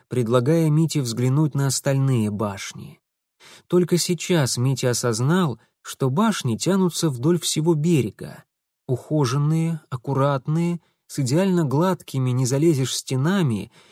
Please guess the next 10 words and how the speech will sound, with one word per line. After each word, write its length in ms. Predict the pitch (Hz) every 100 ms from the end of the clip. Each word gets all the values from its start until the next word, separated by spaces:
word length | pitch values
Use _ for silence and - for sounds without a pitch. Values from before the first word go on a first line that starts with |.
| -
и 140 | 156 -
узкими 500 | 220 196 - 135 123
не 160 | 127 127
протиснешься 800 | 143 - 185 156 143 131 - 127
бойницами, 880 | 127 131 196 226 - 113 98 85 - _ _ -
они 220 | 135 143
грозно 640 | 120 131 196 175 190 202
возвышались 840 | 190 175 175 175 - 240 151 113 117
над 160 | 113
скалами 760 | - - 113 107 107 101 113